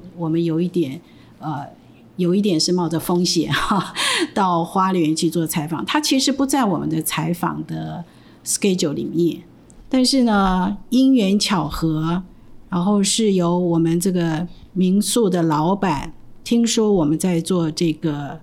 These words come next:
呃，这个数位平台，然后他就说，哎，他有一个朋友，呃，那个本身的那个经历，呃，有点传奇，问我们有没有兴趣去做采访。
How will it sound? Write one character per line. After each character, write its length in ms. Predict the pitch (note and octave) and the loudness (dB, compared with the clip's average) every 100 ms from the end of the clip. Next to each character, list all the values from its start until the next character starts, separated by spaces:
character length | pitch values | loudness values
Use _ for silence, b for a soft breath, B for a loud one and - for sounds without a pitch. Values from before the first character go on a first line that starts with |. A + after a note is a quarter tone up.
| b b b | b b b
呃， 300 | D3+ D3+ D3+ - - | -8 -6 -8 -14 -10
这 120 | - | -4
个 200 | E3+ D#3 | -2 0
数 180 | - G3+ | 2 2
位 100 | F3 | 2
平 240 | E3 D#3 | 2 0
台， 380 | D#3+ D#3 C#3+ E3 - B B B | 2 -2 -4 -8 -12 B B B
然 120 | E3 | -4
后 140 | E3 F3+ | 0 0
他 160 | F#3 | 0
就 160 | F3+ F3 | 0 0
说， 220 | F3+ E3+ | 0 -2
哎， 200 | - F#3 | 0 -2
他 160 | F3 G#3 | 0 0
有 140 | D#3+ | 0
一 40 | |
个 100 | E3 | 0
朋 320 | E3 - E3 F3 | -2 0 0 2
友， 340 | F#3 D#3 E3 B B - | 2 0 -4 B B -10
呃， 280 | D#3+ C#3+ D#3+ - - | -8 -6 -10 -16 -4
那 120 | F3+ | 0
个 120 | E3 - | 0 -2
本 160 | E3+ D#3+ | 0 2
身 180 | G3+ | 2
的 140 | G3 F#3 | 2 2
那 100 | F3+ | 2
个 100 | E3+ | 0
经 280 | F3+ G#3+ G#3 | 0 2 4
历， 260 | F#3+ D3+ B B B | 2 0 B B B
呃， 160 | - D#3 D#3+ | -8 -8 -2
有 140 | F3+ | 0
点 180 | G#3 F3 | 4 2
传 280 | - E3 F3 | 2 0 0
奇， 360 | - - D3 E3 | 0 -2 -4 -2
问 100 | G3 | 2
我 60 | F3 | 2
们 100 | F3 | 4
有 80 | |
没 80 | D#3+ | 2
有 80 | E3 | 0
兴 240 | - F3+ | 0 0
趣 160 | E3 D#3+ | 0 -2
去 160 | D3+ D3+ | -2 -4
做 160 | D#3+ | -4
采 260 | D3+ - D3 | -6 -8 -8
访。 280 | - D#3 D3+ | -4 -6 -6